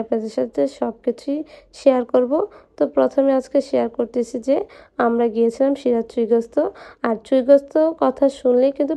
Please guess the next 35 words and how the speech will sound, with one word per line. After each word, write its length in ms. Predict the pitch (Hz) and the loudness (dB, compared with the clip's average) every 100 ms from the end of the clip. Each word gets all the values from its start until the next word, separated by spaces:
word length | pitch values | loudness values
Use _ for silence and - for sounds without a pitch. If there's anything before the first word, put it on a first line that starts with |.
| 277 | -4
প্রথমে 280 | 240 262 254 | -2 -2 0
আমাদের 220 | 247 262 262 | 0 0 0
মাথায় 300 | 226 220 262 254 | -2 -2 -4 -4
আসে 200 | 254 339 440 - - _ - | -4 -4 -4 -8 -20 _ 4
খুলনার 400 | 285 277 311 403 | 6 6 4 2
চুইগস্তর 460 | 294 247 226 - 233 220 | 2 2 2 0 -2 0
কথা। 240 | 214 226 240 - - _ - 226 | 0 -4 -6 -12 -20 _ -4 -2
আর 100 | 226 - 233 | -2 -2 0
এটা 160 | 233 277 277 | 4 2 2
যদি 180 | 277 302 294 | 2 0 0
হয় 240 | 233 233 262 233 | 0 0 2 0
আমরা 220 | 226 262 311 247 | 0 0 0 -2
ঢাকায় 400 | 220 220 247 302 240 | -4 -2 -2 0 2
বসে 380 | 233 226 - 294 - - _ - | 2 2 -2 -2 -2 -10 _ 2
খুলনার 380 | 262 254 262 262 - | 4 6 4 0 0
চুইগস্ত 380 | 254 233 247 - - | 2 4 2 2 0
অথেন্টিকটা 560 | 226 269 262 294 - 311 - | 2 2 0 -2 0 0 2
পাই 120 | 339 330 | 0 2
তাহলে 200 | 269 254 247 | 0 0 2
কেমন 240 | 214 226 233 | 0 0 0
হবে? 180 | 277 330 494 - - - 254 | 0 0 -2 -4 -16 -2 2
অবশ্যই 320 | 247 285 311 277 | 4 4 2 0
ভালো 140 | 302 311 | 0 2
লাগবে। 260 | 311 277 359 466 - - - | 0 0 -4 -4 -12 -10 -4
আর 80 | 233 220 | -4 -2
কম 180 | 247 240 240 | 2 2 2
বেশ 140 | 311 349 262 | 0 0 -2
সবাই 240 | 233 233 233 | 2 0 0
কিন্তু 200 | 262 330 330 | -2 -2 -4
সিরাজ 300 | 254 247 247 | -2 0 -2
চুইগস্তর 420 | 262 240 247 277 302 | -2 -2 -2 -2 -4
কথা 180 | 320 370 339 | -2 0 0
এখন 160 | 254 262 - | 2 0 2
শুনেছেন। 420 | 233 214 - 233 233 - - _ | 2 2 0 -4 -4 -14 -20 _
আর 80 | 233 | 2